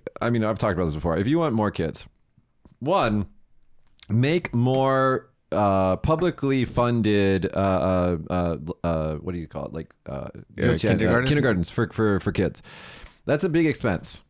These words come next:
Speaker 1: Okay, one. Two, make certain things that the kids have to do way less expensive. For, like, for example, they buy these randoseru, it's like backpacks.
Speaker 2: Oh, yeah.
Speaker 1: They're like five hundred, a thousand dollars. It's, like, crazy. And it's like, you know, they should just, they have, and the uniforms,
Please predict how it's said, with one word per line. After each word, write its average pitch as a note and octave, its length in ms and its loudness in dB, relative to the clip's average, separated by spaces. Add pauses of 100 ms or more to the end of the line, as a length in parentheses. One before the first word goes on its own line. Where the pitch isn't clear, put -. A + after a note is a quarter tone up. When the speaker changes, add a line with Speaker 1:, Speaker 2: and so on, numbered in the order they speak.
(120)
Speaker 1:
Okay, F2+ 220 -2
one. F2 220 0 (160)
Two, E3 400 2
make D#3+ 320 0 (100)
certain E3 360 0
things C#3+ 180 0
that A#2 80 -2
the A2 80 -2
kids A2+ 240 -2
have A2 140 2
to G#2+ 100 -4
do G2 160 2
way A2 260 0
less G#2 200 2
expensive. F2 500 -4
For, C3 180 -2
like, G#2+ 280 -4
for C#3+ 100 -2
example, G2 400 -2
they A#2 240 0
buy B2 280 0
these B2+ 200 0
randoseru, G#2+ 760 2
it's - 160 -4
like D#2+ 180 -4
backpacks. - 580 -4 (160)
Speaker 2:
Oh, F#2 100 0
yeah. F#2 400 0
Speaker 1:
They're G#3 200 2
like B3+ 220 0
five C3+ 400 2
hundred, C#3 300 0
a G#2 60 2
thousand A#2+ 580 2
dollars. G#2 640 2 (420)
It's, - 160 -2
like, D3+ 140 0
crazy. C3 640 0 (140)
And C#3+ 140 -2
it's C3+ 80 -2
like, C#3+ 240 0 (500)
you B2 120 0
know, G#2+ 240 2
they C#3 180 2
should D3+ 160 -2
just, D#3+ 220 -2 (400)
they E3+ 180 0
have, G#3+ 380 0
and D3 180 2
the A2 180 4
uniforms, A#2 720 0